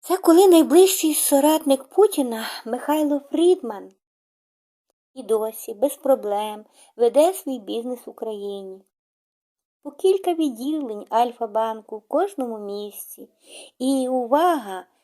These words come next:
мобільний оператор «Київстар», яким користуються наші воїни, теж належить йому.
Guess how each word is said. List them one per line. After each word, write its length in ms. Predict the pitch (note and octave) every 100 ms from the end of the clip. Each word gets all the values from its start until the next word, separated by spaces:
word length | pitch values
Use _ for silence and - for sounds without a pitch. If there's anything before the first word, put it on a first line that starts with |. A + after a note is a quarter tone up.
| _
мобільний 680 | A3+ B3+ A3 C#4+ A#3+ A3 A3+
оператор 680 | A3+ - A#3+ B3+ A#3 G#3+
«Київстар», 960 | - A3+ A3 G#3+ - - D#4 E4+ C#4+ - _ _ - _
яким 340 | A#3 - C4
користуються 800 | A#3 A#3+ A#3 A#3 - D4+ D4+ C4
наші 420 | A#3 A#3 A#3 - A3+
воїни, 540 | G3+ G#3 G3+ G3 G3+ _ _ _
теж 240 | - C4 A#3
належить 580 | G#3+ G#3+ G3+ G3 G3+
йому. 320 | G#3+ G#3 G3+